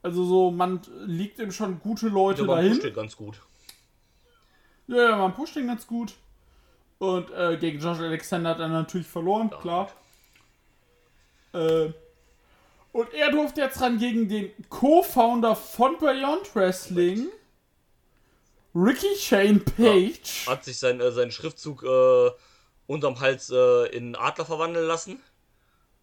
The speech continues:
Speaker 1: Ja, war, ich hab nur irgendwann letztens gelesen, äh, ja, ihr fandet Cody schlimm, guckt euch R S P an.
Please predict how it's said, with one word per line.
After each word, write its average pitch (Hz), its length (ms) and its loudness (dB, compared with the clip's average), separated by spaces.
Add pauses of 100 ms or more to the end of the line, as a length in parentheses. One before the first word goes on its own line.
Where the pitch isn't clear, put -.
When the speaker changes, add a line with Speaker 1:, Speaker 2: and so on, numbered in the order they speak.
(1900)
Speaker 1:
Ja, 165 300 -4 (300)
war, 175 380 -4
ich 180 140 -8
hab 208 140 -4
nur 220 180 -2
irgendwann 214 400 0
letztens 214 480 -6
gelesen, 202 640 -4 (1600)
äh, 175 400 0 (1000)
ja, 180 600 6
ihr 202 140 -2
fandet 214 360 2
Cody 214 380 0
schlimm, 220 380 0
guckt 220 260 -8
euch 185 140 -6
R 196 200 0
S 185 160 -6
P 214 280 -6
an. 208 240 0